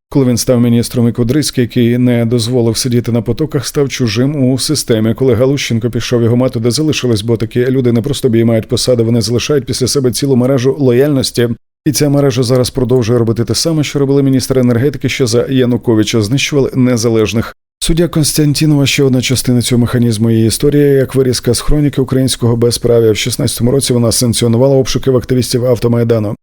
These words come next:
У двадцять першому році відправила під домашній арешт Романа Ратушного, Сергія Філімонова без доказів лише за участь в мирній акції. Рішення систематично скасовували апеляції, але вона залишалася недоторканою. Її особисті зв'язки з колишнім суддею Кицюком,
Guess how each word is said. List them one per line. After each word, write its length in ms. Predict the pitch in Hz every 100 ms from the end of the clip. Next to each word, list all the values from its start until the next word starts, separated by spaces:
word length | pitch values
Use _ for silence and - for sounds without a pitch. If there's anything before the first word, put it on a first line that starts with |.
| _ _
У 40 | 151
двадцять 280 | 156 147
першому 380 | - 139 - 135
році 260 | 131 127 123
відправила 440 | 117 - 120 117
під 140 | 104 113
домашній 400 | 110 107 - 110
арешт 300 | 110 101 117
Романа 300 | 110 107 104
Ратушного, 460 | 117 127 - 120
Сергія 340 | - 110 104 113
Філімонова 600 | 110 113 113 117 107 107
без 160 | 110
доказів 400 | 117 123 120 113
лише 280 | 113 107 123
за 140 | 104
участь 380 | 120 135 123 107
в 40 | 120
мирній 300 | 110 120 120
акції. 480 | 113 - 117 104
Рішення 360 | 113 127 143 120
систематично 680 | - 104 120 113 147 151 143
скасовували 540 | - 120 - 151 139
апеляції, 520 | 123 135 139 123 - 110
але 100 | 104
вона 240 | 104 107
залишалася 580 | 98 107 - 156 123 131
недоторканою. 720 | 123 117 123 127 - 107 107
Її 140 | 107
особисті 520 | 104 - 139 151 -
зв'язки 400 | 123 117 107 -
з 60 | 131
колишнім 380 | - 139 - 113
суддею 360 | - 123 131
Кицюком, 600 | 107 127 120 107 160 131